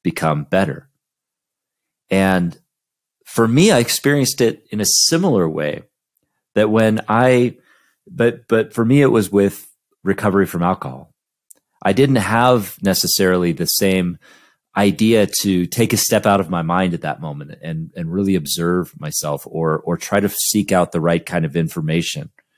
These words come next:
But what I did instead was I, I reached a rock bottom where it became obvious that I, I had a problem and I couldn't hide it anymore.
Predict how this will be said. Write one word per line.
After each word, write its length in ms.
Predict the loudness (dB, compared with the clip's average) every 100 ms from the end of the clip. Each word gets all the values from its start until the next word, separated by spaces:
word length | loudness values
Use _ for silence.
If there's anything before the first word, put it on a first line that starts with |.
| _ _ _ _ _ _ _ _ _ _ _ -4
But 140 | 0
what 180 | 2 2
I 180 | 2 2
did 240 | 0 -2
instead 340 | 0 2 2 2
was 180 | 2
I, 360 | 2 0 0 -4 -4
I 320 | -4 -4 -6 -2
reached 300 | 0 0 -2
a 40 |
rock 280 | 0 0 0
bottom 480 | 2 2 2 -2 -10 _ _ _ -2
where 520 | 0 2 0 -2 -12 _ _ _ _
it 120 | -6
became 320 | -4 0 2 2
obvious 440 | 2 2 0 0
that 280 | -2 -4 -6
I, 220 | -4 -4 -6
I 120 | -8
had 180 | -6 -8
a 20 |
problem 500 | -8 -8 -8 -8 -18 _ _ _ _ _ _
and 400 | -2 0 0 -4 -10 _ _ -6
I 80 |
couldn't 240 | 0 0 2
hide 280 | 2 2 2
it 120 | -2
anymore. 440 | -4 -8 -12 -16